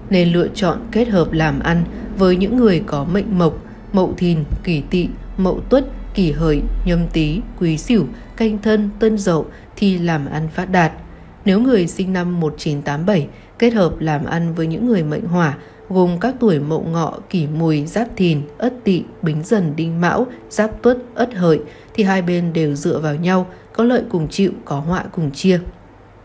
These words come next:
Người tuổi Đinh Mão hợp làm ăn với tuổi Nhâm Thân, Quý Dậu, Ất Sửu, Giáp Tý, Nhâm Dần, Quý Mão, Canh Tuất, Tân Hợi thuộc mệnh Kim thì người tuổi Đinh Mão sẽ có điều kiện để phát triển.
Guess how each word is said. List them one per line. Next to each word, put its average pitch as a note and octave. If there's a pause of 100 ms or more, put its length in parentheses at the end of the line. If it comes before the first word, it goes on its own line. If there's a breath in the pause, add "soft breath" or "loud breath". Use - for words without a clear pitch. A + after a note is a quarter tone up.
(100)
Người F3+
tuổi D#3
Đinh E3
Mão D#3 (200 loud breath)
hợp E3
làm D3+
ăn E3
với D3
tuổi F3+
Nhâm D#3+
Thân, F3+ (320 loud breath)
Quý E3+
Dậu, G#3 (160)
Ất B3
Sửu, F#3+ (240)
Giáp G#3
Tý, D3 (240)
Nhâm A#3
Dần, E3+ (360)
Quý E3+
Mão, F3+ (140)
Canh E3+
Tuất, B3 (320)
Tân G#3+
Hợi F3+
thuộc D#3
mệnh D#3
Kim G3+ (360 loud breath)
thì G#3
người F#3+
tuổi F3+
Đinh E3+
Mão D#3
sẽ -
có D#3
điều F#3
kiện F3+
để D3
phát D#3
triển. F#3+